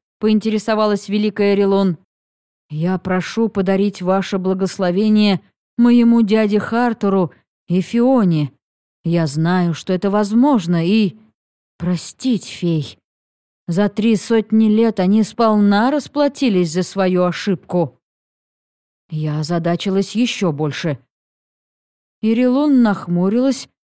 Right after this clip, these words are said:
посмотрела за наши спины и задумалась. "А почему всё так сложно?" не удержалась я. "Если феям можно иметь детей от тех же магов,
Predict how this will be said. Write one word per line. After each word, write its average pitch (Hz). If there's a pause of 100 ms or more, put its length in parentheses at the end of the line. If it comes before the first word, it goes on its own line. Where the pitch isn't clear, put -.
(100)
посмотрела 294
за 240
наши 233
спины 269
и -
задумалась. 185 (680)
"А -
почему 359
всё 392
так 415
сложно?" 262 (220)
не 233
удержалась 220
я. 202 (440)
"Если 392
феям 339 (200)
можно 285
иметь 269
детей 254 (100)
от 240
тех 330
же 226
магов, 196